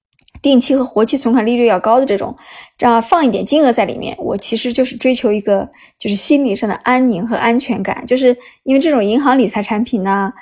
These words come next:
就是不会亏本，然后虽然收益，呃，低一点，但是我放个百分之十到百分之二十我可用的余额在里面呢，我图个心安。然后如果真的发生一些意外或者是风险，那确实银行理财呢，它的赎回不太灵活，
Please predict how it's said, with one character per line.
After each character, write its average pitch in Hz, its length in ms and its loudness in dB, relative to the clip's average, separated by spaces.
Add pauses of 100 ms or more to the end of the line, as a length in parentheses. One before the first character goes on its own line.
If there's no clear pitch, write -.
(260)
就 - 100 -8
是 202 180 -4
不 196 200 -6
会 285 160 4
亏 247 260 4
本， 226 240 0 (460)
然 208 120 -2
后 214 80 0
虽 247 160 2
然 240 120 4
收 294 260 4
益， 262 320 0 (100)
呃， - 100 -6
低 240 240 0
一 226 40 0
点， - 260 -6
但 220 140 0
是 220 100 -6
我 - 240 -4
放 247 240 -2
个 214 120 0
百 - 160 -2
分 196 80 -8
之 208 120 -6
十 - 380 -4
到 214 160 2
百 208 100 -2
分 196 80 -6
之 202 80 -6
二 220 200 0
十 - 200 -8
我 208 200 -4
可 - 180 -8
用 240 180 -2
的 226 120 0
余 190 100 -2
额 208 160 -2
在 - 140 -2
里 175 100 -6
面 - 220 -10
呢， 196 200 -4 (300)
我 208 100 -6
图 220 160 -6
个 240 80 0
心 240 240 0
安。 240 220 2
然 220 160 -4
后 240 100 0
如 214 140 -2
果 240 100 2
真 262 160 -2
的 311 120 0
发 262 180 2
生 262 140 -2
一 233 100 0
些 240 100 -4
意 233 160 -2
外 226 400 -2
或 214 120 -6
者 - 100 -8
是 214 140 -10
风 254 200 -2
险， - 300 -4 (380)
那 277 80 0
确 359 120 4
实 311 140 2
银 269 100 4
行 320 140 4
理 254 100 2
财 190 220 -6
呢， 233 180 0
它 269 140 -2
的 262 80 4
赎 247 240 0
回 226 340 2 (200)
不 240 60 -2
太 330 120 2
灵 220 180 0
活， - 380 -4